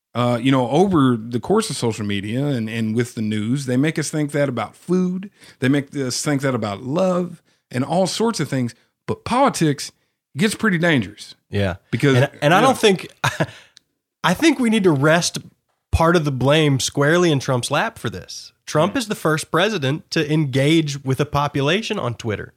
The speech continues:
Speaker 1: Yeah.
Speaker 2: And, and if anyone's to take criticism, I got a lot to dish out for distilling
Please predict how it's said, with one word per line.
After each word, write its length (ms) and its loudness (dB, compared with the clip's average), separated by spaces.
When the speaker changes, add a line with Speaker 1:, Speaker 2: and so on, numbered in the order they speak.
Speaker 1:
Yeah. 320 -18
Speaker 2:
And, 340 2
and 160 4
if 140 2
anyone's 360 2
to 80 -2
take 260 0
criticism, 720 0
I 160 2
got 140 4
a 60 6
lot 380 2
to 100 0
dish 300 2
out 340 -2
for 180 2
distilling 960 2